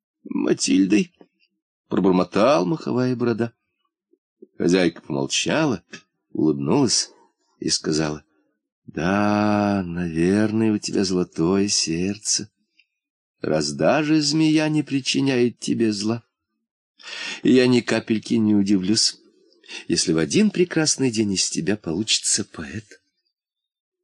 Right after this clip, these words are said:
Эти слова запали глубоко в душу маховой бороды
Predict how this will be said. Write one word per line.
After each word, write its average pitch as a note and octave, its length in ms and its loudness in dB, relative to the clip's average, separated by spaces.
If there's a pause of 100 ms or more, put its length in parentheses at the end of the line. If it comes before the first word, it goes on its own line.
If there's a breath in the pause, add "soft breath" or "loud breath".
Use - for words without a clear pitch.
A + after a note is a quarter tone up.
(220)
Эти E3+ 460 4
слова F#2+ 600 4
запали E2+ 640 4
глубоко F3 760 2
в B2+ 160 -6
душу A2+ 640 4
маховой E2 600 4
бороды D2 840 0